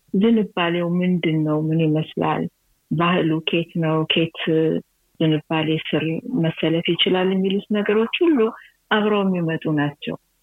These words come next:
እና እንደዛ አይነት ትችትም ስለሌለ የሰውን ዜማ መውሰድም ይሁን የሰውን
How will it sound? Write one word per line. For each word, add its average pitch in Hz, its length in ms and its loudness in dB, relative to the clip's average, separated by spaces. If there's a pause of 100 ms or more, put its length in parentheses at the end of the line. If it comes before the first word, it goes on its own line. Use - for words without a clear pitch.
(140)
እና 240 160 4
እንደዛ 233 420 2
አይነት 220 380 0
ትችትም 214 600 -4
ስለሌለ 170 640 0 (520)
የሰውን 170 560 0
ዜማ 170 280 -2 (680)
መውሰድም 175 600 0
ይሁን 165 380 0 (360)
የሰውን 175 540 0